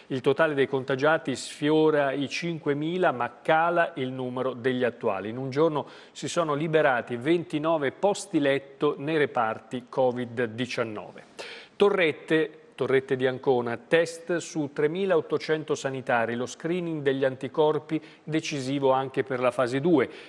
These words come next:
Iniziati ieri gli esami sierolo-, sierologici, a tappeto per il personale degli ospedali riuniti. Menzo, che è della virologia, dice: "Serve per la prevenzione e per stimare l'immunità di gregge."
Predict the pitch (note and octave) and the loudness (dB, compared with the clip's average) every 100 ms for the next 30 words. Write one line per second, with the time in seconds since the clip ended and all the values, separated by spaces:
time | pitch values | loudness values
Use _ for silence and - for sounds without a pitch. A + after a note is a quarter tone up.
0 | - A#2+ A#2+ A#2+ D3+ D3 C#3 D3 C#3+ - | -12 -8 -8 -2 2 2 2 -6 -8 -12
1 | A#2 B2 B2 B2 A#2 G#2+ G#2+ A#2+ A#2 - | -10 -4 -2 -2 -4 -4 -2 -2 -2 -6
2 | A2+ A#2 B2+ D3 D3+ D#3 - - - C3+ | -2 0 2 0 -2 -6 -14 -14 -4 -2
3 | B2+ A#2 A#2+ A#2+ B2+ C#3 - A3+ - - | 0 2 2 2 -2 -6 -8 -10 -14 -20
4 | - - - - D3+ C3+ A2+ A2+ G#2+ A#2+ | -10 -4 -4 0 0 0 -4 -4 -4 -6
5 | - A#2+ A#2+ A2+ G#2 A2 - A2+ A#2 A#2 | -6 -2 -2 -2 -6 -8 -8 -2 0 0
6 | B2+ D#3+ F#3 A3+ - B2+ - - - C#3+ | 2 2 2 -2 -2 -4 -6 -20 -6 0
7 | D3 B2+ A#2+ E3 E3+ C3 A#2+ A#2 A2+ A2 | 0 -2 0 2 2 2 0 0 -2 -4
8 | G#2+ G#2 A2+ C3 F3+ E3 A3 D3 C3+ A#2 | -4 -2 0 2 2 2 2 2 0 -2
9 | B2 G#2 - E3 D3+ C#3 F3+ C#3+ A#2 A2 | -4 -6 0 2 2 -2 -4 -2 -4 -2
10 | B2+ C#3 C3+ E3+ G#3+ G3+ - E3 - D3+ | -4 -4 -4 -2 0 -2 -4 -6 -2 -4
11 | C#3+ - G#2+ D#3 A#2 A#2 C#3 D#3 F#3 F3+ | -4 -6 -4 -2 0 0 0 0 -2 -4
12 | E3 C#3+ B2 A#2 A2 A2 G#2+ E2+ E2+ G2+ | -4 -4 -4 -4 -2 -2 -2 -4 -10 -12